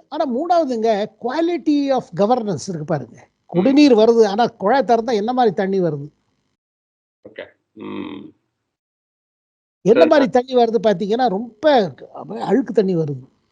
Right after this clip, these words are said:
Speaker 2: ஐயோ.
Speaker 1: இவரே ஒத்துக்கிறாரு, நான் குடிநீர் சரி பண்ண முடியல. அப்புறம்
Speaker 2: ம்.
Speaker 1: தெருக்கள்லாம் பாத்தீங்கன்னா, ரோட்ஸ் டெல்லியில, அதாவது சென்ட்ரல் கவர்மெண்ட் கீழே இருக்கிற என் டி எம் சி ஏரியா சொல்லுவாங்க, நியூ டெல்லி முனிசிபல் கமிட்டி, அது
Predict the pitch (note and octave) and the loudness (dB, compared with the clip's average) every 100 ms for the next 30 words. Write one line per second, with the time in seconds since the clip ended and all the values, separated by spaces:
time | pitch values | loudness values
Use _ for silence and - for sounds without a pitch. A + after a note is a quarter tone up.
0 | _ _ A2 C#3+ E3+ D4 F4+ E4+ D#4+ D4+ | _ _ -10 0 4 6 8 8 6 2
1 | D#4 C#4 A3+ A3 B3 A#3+ C4+ C#4 C4+ G#3 | 4 4 2 -2 -10 -8 -8 -6 -6 -4
2 | C#4+ A3 A#3 A#3 G#3 G#3 G3 G#3 F3+ - | -6 -2 -2 -4 -6 -4 -2 -2 -4 -8
3 | _ _ - A#3+ B3 A#3+ - F4+ G4 D#4+ | _ _ -10 -4 -2 0 2 0 0 0
4 | D4+ D4+ B3 C4+ B3 B3 A#3+ F#3 C4+ C#4 | 0 0 0 0 0 0 0 0 0 0
5 | C3 - - - C3+ A#3 C#4 D4+ C#4+ G#3+ | -2 -14 -20 -10 0 0 0 0 0 0
6 | A3+ C4+ - F#3 G#3 C4+ B3 C#4 G3 _ | -2 -4 -10 -2 2 2 4 2 0 _
7 | _ _ _ - - A#3 B3+ D#4 D4 C#4 | _ _ _ -6 0 0 2 2 2 0
8 | C#4 C4+ G#3+ C4 C4 B3 A3+ A#3+ C4+ B3 | -2 -4 -4 -2 0 0 -2 -2 0 2
9 | A3+ B3+ C#4+ C4+ A#3 B3+ A#3 A#3 A#3 A#3 | 2 2 0 0 -2 2 4 6 4 2
10 | G#3 F#3+ F#3 E3+ G#3+ A#3 A3+ A3+ G3+ G#3+ | 0 -2 -2 -2 -2 2 2 2 -4 -6
11 | F3+ G#3+ G3 F#3+ F3+ D3 E3+ G3 B3 G#3 | -6 -6 -4 -6 -6 -6 -4 -2 -2 -4